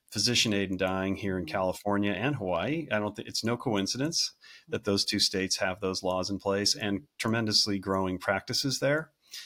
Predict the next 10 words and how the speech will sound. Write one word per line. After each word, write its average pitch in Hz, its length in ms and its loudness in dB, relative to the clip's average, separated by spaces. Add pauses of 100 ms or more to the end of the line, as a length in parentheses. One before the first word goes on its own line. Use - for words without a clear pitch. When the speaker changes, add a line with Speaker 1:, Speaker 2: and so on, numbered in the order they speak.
(160)
Speaker 1:
But 147 80 6
we're 143 140 10
also 143 300 10
very 113 200 4
deeply 104 380 0
involved 90 360 2
in 87 160 -6
palliative 90 400 -2
care, 85 420 -6 (300)
mostly 98 520 2